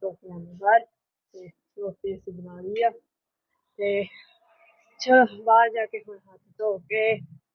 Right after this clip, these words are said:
ਤੇ ਪ੍ਰਸ਼ਾਦਾ ਛਕਦੇ ਆ ਤੇ ਪਹਿਲਾਂ ਸਾਰਿਆਂ ਨੂੰ ਛਕਾ ਕੇ ਫਿਰ ਅਸੀਂ ਛਕੀਦਾ ਤੇ ਸੋ ਮਿਲਦੇ ਆ ਫਿਰ,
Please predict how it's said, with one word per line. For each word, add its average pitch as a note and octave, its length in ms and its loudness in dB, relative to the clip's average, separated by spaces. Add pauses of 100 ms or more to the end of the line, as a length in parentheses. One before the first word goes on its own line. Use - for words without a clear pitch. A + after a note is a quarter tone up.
(440)
ਤੇ A#3 160 6
ਪ੍ਰਸ਼ਾਦਾ G#3 580 0
ਛਕਦੇ G#3+ 800 -8
ਆ A3 160 0
ਤੇ G#3 80 -6
ਪਹਿਲਾਂ G3+ 380 -6
ਸਾਰਿਆਂ G#3 320 -4
ਨੂੰ - 80 -6
ਛਕਾ G3 320 0
ਕੇ A3+ 160 0
ਫਿਰ A3 300 6
ਅਸੀਂ G#3+ 160 -12
ਛਕੀਦਾ G3 480 -6 (1120)
ਤੇ F#4 320 -16 (1600)
ਸੋ B3+ 260 4 (420)
ਮਿਲਦੇ B3+ 340 6
ਆ B3 60 4
ਫਿਰ, A#3+ 180 0